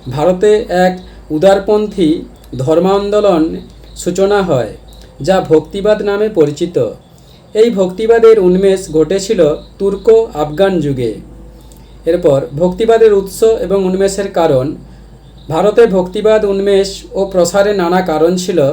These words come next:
এক, রাজনৈতিক প্রভাব। খ্রিস্টীয় সপ্তম শতক নাগাদ উত্তর ভারতে পুষ্যভূতি বংশীয় রাজা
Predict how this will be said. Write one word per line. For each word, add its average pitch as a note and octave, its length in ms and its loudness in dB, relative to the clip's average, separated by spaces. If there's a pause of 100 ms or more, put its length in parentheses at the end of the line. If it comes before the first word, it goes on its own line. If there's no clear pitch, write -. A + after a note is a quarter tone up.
(340)
এক, D3+ 160 0 (460)
রাজনৈতিক G#3+ 760 0
প্রভাব। C#3+ 420 0 (720)
খ্রিস্টীয় F#3+ 500 0
সপ্তম G3+ 580 -2 (460)
শতক F#3+ 460 2
নাগাদ F3 400 2 (120)
উত্তর F#3 340 0
ভারতে G#3 420 2 (600)
পুষ্যভূতি A3 640 0
বংশীয় F#3 500 -2
রাজা F3+ 340 2